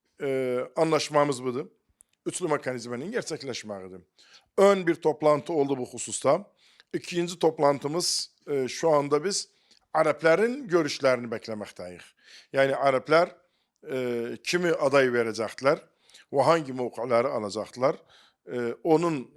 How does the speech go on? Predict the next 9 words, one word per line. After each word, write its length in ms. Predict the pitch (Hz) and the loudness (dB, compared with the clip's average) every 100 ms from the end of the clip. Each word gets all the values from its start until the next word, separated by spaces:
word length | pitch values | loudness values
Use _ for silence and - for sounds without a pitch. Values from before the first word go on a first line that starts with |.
| 123 113 | -8 -6
beklentisi 640 | 113 127 120 - - 120 | -6 -6 -8 -10 -10 -10
içindeyiz. 540 | - 107 107 113 180 - _ _ - - - | -8 -6 -2 -2 -2 -8 _ _ -20 -20 -10
E, 240 | 131 120 - | -4 -4 0
tekrar, 560 | 208 - 180 175 190 _ _ _ _ - | 0 4 6 6 4 _ _ _ _ -8
e, 80 | 147 135 131 127 123 123 131 165 | -2 0 2 2 0 -2 -4 -10
böyle 460 | 139 123 170 202 | -4 4 6 6
bir 220 | 175 170 - | 0 -4 -6
kritik 600 | 160 151 175 - - 135 | -6 -6 -8 -10 -12 -4
durum 360 | 131 147 196 | 0 -2 -4